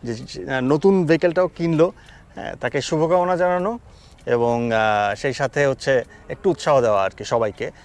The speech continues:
যারাই এখন একটা কিনতে যাচ্ছেন স্কুটার বা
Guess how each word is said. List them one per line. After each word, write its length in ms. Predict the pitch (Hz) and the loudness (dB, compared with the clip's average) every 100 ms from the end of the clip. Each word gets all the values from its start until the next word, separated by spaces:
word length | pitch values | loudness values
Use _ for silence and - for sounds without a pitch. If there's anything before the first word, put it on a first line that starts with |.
| - - | -20 -12
যারাই 340 | 120 117 160 170 - | -2 2 2 2 -4
এখন 500 | - 131 170 165 156 - - - - - | -14 -10 -6 -4 -6 -12 -20 -20 -20 -18
একটা 160 | - | -16
কিনতে 300 | - 170 156 | -6 -6 -2
যাচ্ছেন 360 | 143 143 156 143 | -4 -4 -6 -8
স্কুটার 400 | - 143 131 127 - 123 | -8 -6 -2 -4 -6 -4
বা 320 | 113 104 | -2 -2